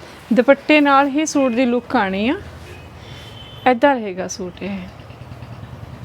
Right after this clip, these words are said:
ਪੈਂਤੀ ਸੌ ਵਾਲੀ ਕਲੈਕਸ਼ਨ ਆ ਜਿਹੜੀ ਅਸੀਂ ਤੁਹਾਨੂੰ ਤਿੰਨ ਹਜ਼ਾਰ 'ਚ ਦੇਣੀ ਆ ਜੀ।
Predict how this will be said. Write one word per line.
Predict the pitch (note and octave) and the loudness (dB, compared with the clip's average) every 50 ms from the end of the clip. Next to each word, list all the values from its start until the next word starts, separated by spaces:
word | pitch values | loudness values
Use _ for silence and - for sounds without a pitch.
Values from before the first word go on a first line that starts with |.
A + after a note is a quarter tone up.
| - - - - - - - - - - - - | -14 -14 -14 -14 -14 -16 -14 -14 -14 -4 0 2
ਪੈਂਤੀ | A#3+ A3+ A3+ - - C#4 | 2 2 2 2 0 0
ਸੌ | C4 - D#4 D4 | 4 4 4 6
ਵਾਲੀ | C#4+ C#4 C#4 C#4+ | 6 4 2 2
ਕਲੈਕਸ਼ਨ | C4+ C#4+ C#4 C#4 C4+ - - D#4 D4 D#4 | 2 2 2 2 0 0 0 2 2 2
ਆ | F4+ | 2
ਜਿਹੜੀ | E4 C#4+ C4+ A#3+ C#4 | 0 0 -2 -2 -2
ਅਸੀਂ | C#4 - C#4+ B3+ | -2 -2 -2 0
ਤੁਹਾਨੂੰ | C#4+ C4+ B3+ B3+ | 0 0 0 0
ਤਿੰਨ | B3 C4+ B3 A#3 A#3+ | 0 0 0 0 0
ਹਜ਼ਾਰ | B3+ C#4 C#4 C#4 C4+ | 0 0 0 -2 -2
'ਚ | C4 - D4 | -2 -2 0
ਦੇਣੀ | B3+ C#4 C#4 C#4 C#4+ C#4+ | 0 2 2 2 0 0
ਆ | D4 C#4+ | 0 -2
ਜੀ। | C#4 D#4 | -4 -6